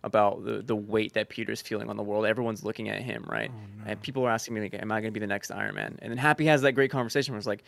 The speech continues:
Speaker 1: "Dude, like, you're, you won't be the next Iron Man because you're not. Like, Tony was barely, you know, Iron Man, right? The, the thing I just said." And they, they kinda, like, end on that, that note that Peter shouldn't be trying to be the next Iron Man. He should be trying to be the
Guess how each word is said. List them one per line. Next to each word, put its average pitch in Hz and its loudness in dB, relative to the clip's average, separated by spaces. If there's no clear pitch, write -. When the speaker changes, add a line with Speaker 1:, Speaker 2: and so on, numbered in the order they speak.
Speaker 1:
"Dude, 151 4
like, 104 0
you're, 127 2
you 131 -2
won't 139 6
be 196 4
the 127 4
next 113 2
Iron 113 0
Man 117 0
because 113 0
you're 120 2
not. 135 6
Like, 107 -8
Tony 170 4
was 131 6
barely, 110 0
you 113 -10
know, 101 -4
Iron 50 -2
Man, 50 -6
right? 110 0
The, 101 -4
the 110 -4
thing 113 -2
I 107 -2
just - -4
said." - -4
And 170 6
they, 185 8
they 185 6
kinda, 262 4
like, 214 6
end 208 4
on 170 8
that, 135 4
that 135 8
note 175 2
that - 0
Peter 165 2
shouldn't 131 2
be 120 0
trying 107 -2
to - -12
be 104 -10
the 95 -6
next 104 -6
Iron 139 -2
Man. - -8
He 107 -12
should - -6
be 113 -6
trying 110 -4
to - -12
be 104 -10
the 98 -8